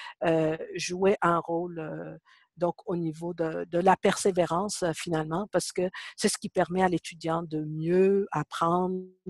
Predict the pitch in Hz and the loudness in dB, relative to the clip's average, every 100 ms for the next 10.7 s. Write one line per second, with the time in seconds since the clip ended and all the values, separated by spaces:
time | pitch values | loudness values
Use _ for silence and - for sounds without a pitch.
0 | - 180 185 160 160 151 180 185 - - | -4 -2 2 0 0 -2 0 0 -2 -8
1 | 175 - - 160 147 - 151 151 151 - | -6 -6 -8 -8 -8 -14 -20 -12 -10 -8
2 | 151 165 - - - - 165 147 - _ | -6 -4 -4 -4 -6 -4 -4 -4 -6 _
3 | _ _ _ _ - - - - 226 - | _ _ _ _ -18 -16 -10 4 4 4
4 | - 359 - 311 - 254 - 208 196 - | 4 4 4 2 0 -4 0 0 0 4
5 | 220 226 214 180 180 - 220 208 - 190 | 4 4 0 2 2 4 2 2 0 0
6 | 180 - 190 190 - 165 - 175 160 160 | 0 2 2 2 0 -2 0 -2 -2 -4
7 | 214 359 _ _ _ _ _ _ _ _ | -6 -8 _ _ _ _ _ _ _ _
8 | _ _ _ - - - _ _ _ - | _ _ _ -8 -8 -8 _ _ _ -20
9 | - - _ - 208 208 220 180 196 208 | -20 -20 _ 4 8 8 6 0 2 6
10 | 220 220 196 190 190 196 | 6 6 4 4 4 0